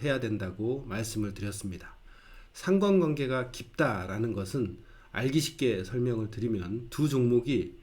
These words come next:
현대기아차나 삼성전자나 하이닉스처럼 또는 현대차와 현대모비스처럼 동일 업종이냐 또는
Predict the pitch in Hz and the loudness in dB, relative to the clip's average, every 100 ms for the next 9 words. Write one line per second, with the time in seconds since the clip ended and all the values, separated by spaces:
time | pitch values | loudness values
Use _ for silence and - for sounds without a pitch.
0 | - - 185 214 208 151 113 - 95 76 | -20 -2 0 4 4 4 0 -2 -6 -8
1 | - - - - - - - 185 185 175 | -12 -18 -20 -20 -20 -18 -2 4 8 8
2 | 151 127 120 131 139 - 190 180 - - | 6 4 2 0 -2 4 8 8 6 -6
3 | 113 95 92 147 - - - - 170 160 | -6 -6 -6 -8 -12 -20 -20 0 6 6
4 | 120 190 - - - - 190 185 170 139 | 6 0 -6 -18 -14 2 4 6 4 0
5 | 110 131 135 160 185 147 104 131 170 170 | -2 -2 -2 2 4 4 4 2 2 -2
6 | - 104 80 - - - - - 123 151 | -6 -8 -8 -12 -20 -20 -20 -8 6 8
7 | 196 147 - 107 90 73 - - - - | 8 6 2 -2 -2 -8 -18 -20 -20 -6
8 | 139 156 196 | 2 4 4